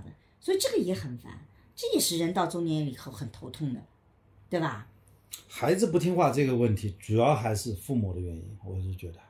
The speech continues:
Speaker 1: 嗯。
Speaker 2: 父母，特别是父亲，那么爹味太重，
Speaker 1: 嗯。
Speaker 2: 会导致孩子不听话。
Speaker 1: 嗯。
Speaker 2: 但是呢，你又想去把自己的要求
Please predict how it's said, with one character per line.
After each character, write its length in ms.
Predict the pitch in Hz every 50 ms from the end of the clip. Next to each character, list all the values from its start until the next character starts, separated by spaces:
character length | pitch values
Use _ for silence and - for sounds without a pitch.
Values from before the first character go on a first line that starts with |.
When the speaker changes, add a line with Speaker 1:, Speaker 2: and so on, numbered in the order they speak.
| _
Speaker 1:
嗯。 240 | 160 165 151 139 120 - - - _ _ _ _ _
Speaker 2:
父 180 | - - 214 214
母， 420 | 175 139 117 104 98 104 113 117 - - _ _ _ _ _ _ _ _ _ _ _
特 100 | - 180
别 80 | 170 156
是 140 | 135 147 151
父 220 | 104 - 175 165 139
亲， 420 | - 139 127 120 117 120 120 - - _ _
那 100 | 131 123
么 100 | 120 117
爹 200 | 113 - 165 175
味 180 | 180 185 175 156
太 220 | - - 214 190
重， 400 | - - - 277 262 175 120 107 - - -
Speaker 1:
嗯。 220 | - 170 156 131 117
Speaker 2:
会 140 | 107 147 135
导 240 | - - 101 95
致 140 | 95 107 123
孩 200 | 107 - 101 101
子 120 | 90 98 95
不 100 | 98 95
听 180 | - 98 92
话。 240 | 80 85 87 85 - -
Speaker 1:
嗯。 360 | 180 180 165 151 131 113 98 - - - _ _ _ _ _ _ _ -
Speaker 2:
但 140 | 247 262 240
是 120 | 226 269
呢， 260 | 254 254 240 226 233 - - _ _ _ _ _ _ _ _ _ _ _
你 160 | 170 185 233
又 160 | 269 285 262
想 240 | - - 170 127 120
去 160 | 107 - 180 160
把 260 | - - 104 104 92
自 260 | 90 - 202 208 185
己 260 | - - - 107 95
的 340 | 85 127 135 131 123 120 - - _ _ _ _ _ _ _ _
要 340 | 143 160 190 214 240 262 277
求 320 | 262 - 151 123 123 139